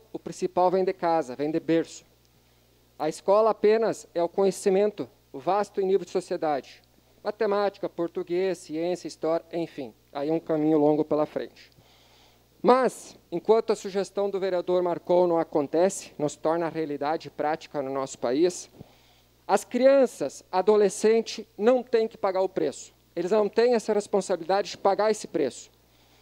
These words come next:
A gestão municipal, ou tanto estadual, o executivo, tem que dar respaldo, tem que dar estrutura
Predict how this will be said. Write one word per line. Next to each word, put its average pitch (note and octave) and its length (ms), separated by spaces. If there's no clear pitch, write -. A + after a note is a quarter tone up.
A E3+ 120
gestão A3 440
municipal, A3+ 680
ou G3+ 100
tanto A#3 320
estadual, F#3 520
o F#3 60
executivo, G3 720
tem G3+ 220
que G3+ 100
dar G3+ 200
respaldo, G3 720
tem G#3+ 220
que G#3+ 120
dar G#3+ 360
estrutura B3 920